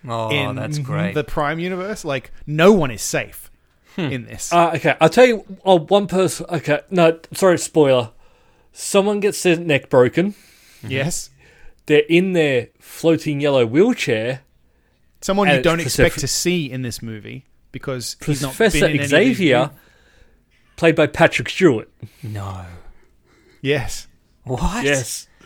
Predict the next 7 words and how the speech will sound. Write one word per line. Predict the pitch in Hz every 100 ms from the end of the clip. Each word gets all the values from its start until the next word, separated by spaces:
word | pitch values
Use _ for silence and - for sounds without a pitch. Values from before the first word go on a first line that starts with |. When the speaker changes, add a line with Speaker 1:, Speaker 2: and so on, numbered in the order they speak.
| _ _ _ -
Speaker 2:
Yes. | 143
Speaker 1:
Oh. | 208 254 220 170 131 - - - - - _ -
What? | 262 294 294 349 - - -
<laughs> | _ _ _ _ _ - - - 196 -
Oh, | 190 214 -
fuck | - 202 - 220 -
me. | 156 175 294 214